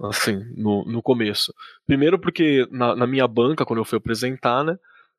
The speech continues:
a galera olhou e falou assim, "Ué, mas isso não é, é, quadrinhos, né? Isso aqui fica legal se você trabalhar na semiótica." E eu falei, "Não, mas eu quero trabalhar uma discussão de tempo, a minha formação, a formação em história,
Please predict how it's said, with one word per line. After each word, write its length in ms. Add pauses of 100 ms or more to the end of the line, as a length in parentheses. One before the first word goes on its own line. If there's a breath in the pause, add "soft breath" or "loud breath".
(120)
a 100
galera 340
olhou 200
e 40
falou 200
assim, 180
"Ué, 100
mas 540
isso 380
não 200
é, 960
é, 400 (500)
quadrinhos, 460
né? 60
Isso 120
aqui 100
fica 180
legal 340
se 80
você 180
trabalhar 680 (540 soft breath)
na 100
semiótica." 800
E 80
eu 80
falei, 240
"Não, 220
mas 180
eu 80
quero 320
trabalhar 420
uma 160
discussão 640
de 140
tempo, 480
a 40
minha 140
formação, 480
a 40
formação 380
em 40
história, 640